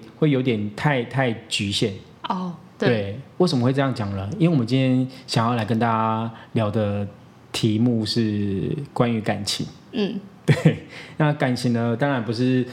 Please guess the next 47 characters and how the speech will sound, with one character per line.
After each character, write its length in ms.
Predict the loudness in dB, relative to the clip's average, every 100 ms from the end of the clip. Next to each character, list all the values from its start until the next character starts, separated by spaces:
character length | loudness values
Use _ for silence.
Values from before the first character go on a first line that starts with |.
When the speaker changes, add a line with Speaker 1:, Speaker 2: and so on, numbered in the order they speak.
| -12 -2
Speaker 1:
只 140 | 2
有 100 | 2
男 240 | 2 0 0
方 300 | 0 2 0
这 160 | 0
边 360 | 0 2 2 0
来 120 | 0
做 160 | 0 0
代 200 | 0 -2
表 280 | -2 -4 -6
做 180 | 0 0
发 240 | 0 -4
言。 120 | -2 -2
我 120 | 0
觉 100 | 0
得 40 |
如 100 | 2
果 140 | 2 2
有 100 | 2
多 200 | 2 2
了 100 | 2
一 60 |
个 200 | 4 2 2 -4 -8
女 120 | 0 2
性 160 | 2
来 180 | 2 0 -2
一 100 | -2
起 200 | 0 2
来 180 | 2 0
讨 180 | 0 0
论， 100 | 2
我 80 | 2
觉 120 | 0
得 60 | 0
是 140 | 2
一 120 | 2
件 100 | 2
蛮 180 | 0 -2
好 160 | -2 -4
的 120 | -2
事 180 | -2 -2
情。 260 | -4 -6 -4
Speaker 2:
嗯。 380 | -2 -2 -4 -6 -8 -14 -4
Speaker 1:
对， 140 | 0
那 580 | 2 2 2 0 0 -2 0
今 160 | 2
天， 440 | 4 6 6 4